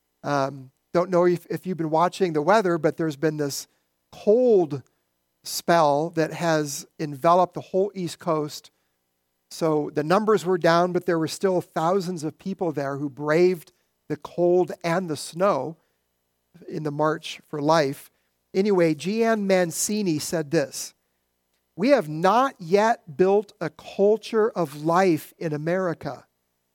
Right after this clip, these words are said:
with well over nine hundred thousand abortions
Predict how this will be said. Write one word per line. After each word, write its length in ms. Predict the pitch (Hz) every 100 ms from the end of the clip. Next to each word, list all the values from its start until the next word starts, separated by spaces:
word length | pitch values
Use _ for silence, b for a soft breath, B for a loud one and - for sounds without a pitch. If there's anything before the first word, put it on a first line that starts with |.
| _ -
with 200 | 160 151
well 440 | 135 170 202 226
over 380 | 202 196 196 175
nine 380 | 147 156 185 208
hundred 400 | 165 208 190 175
thousand 560 | - 170 190 165 190 196
abortions 880 | 160 131 165 175 180 - 156 143